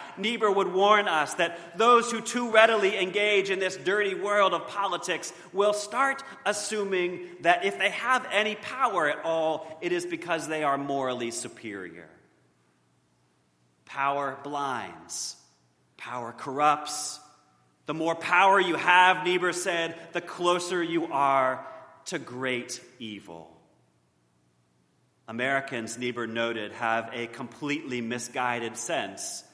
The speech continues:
of our own power and our own virtue. Through our revolution for independence, our, our manifest destiny in the conquering of a continent, through our intervention in,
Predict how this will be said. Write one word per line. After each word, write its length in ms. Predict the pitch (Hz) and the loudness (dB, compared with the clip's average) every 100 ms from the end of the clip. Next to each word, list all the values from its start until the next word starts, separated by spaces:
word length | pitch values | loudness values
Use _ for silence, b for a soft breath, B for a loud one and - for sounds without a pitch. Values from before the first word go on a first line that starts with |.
| _ _ _ _ | _ _ _ _
of 140 | 117 | -6
our 180 | 117 120 | -2 -2
own 280 | 123 120 113 | -2 -4 -6
power 500 | - 127 113 110 107 | -4 0 2 2 0
and 180 | 107 110 | -2 -2
our 140 | 110 | -4
own 260 | 117 117 107 | -4 -6 -6
virtue. 640 | 123 123 - - 87 85 85 - _ _ _ _ _ _ _ _ _ _ | -4 -4 -6 -12 -12 -14 -18 -20 _ _ _ _ _ _ _ _ _ _
Through 240 | - 156 | -4 0
our 200 | 151 143 | 4 4
revolution 680 | 143 151 147 151 151 - 143 | 6 4 2 0 0 0 -4
for 140 | 147 | -4
independence, 800 | 139 139 135 156 147 147 143 139 | -2 -2 -2 0 0 0 -4 -4
our, 300 | 147 127 127 B B | 0 2 0 B B
our 120 | 127 135 | 0 2
manifest 720 | 147 160 160 160 156 135 131 | 4 4 4 2 0 0 0
destiny 540 | 156 156 - 147 147 | 0 0 -4 -4 -2
in 80 | 143 | -2
the 80 | 135 | -4
conquering 580 | - 156 156 160 147 143 | -2 -4 -2 -6 -6 -4
of 120 | 139 | -6
a 40 | |
continent, 560 | 135 151 139 139 135 135 | -4 -4 -4 -2 -2 -2
through 300 | - 170 165 | -4 0 4
our 280 | 143 139 B B - | 4 4 B B 0
intervention 800 | 202 202 170 180 196 185 156 139 | 2 2 4 4 2 0 0 -2
in, 340 | 135 151 147 | -2 -2 -2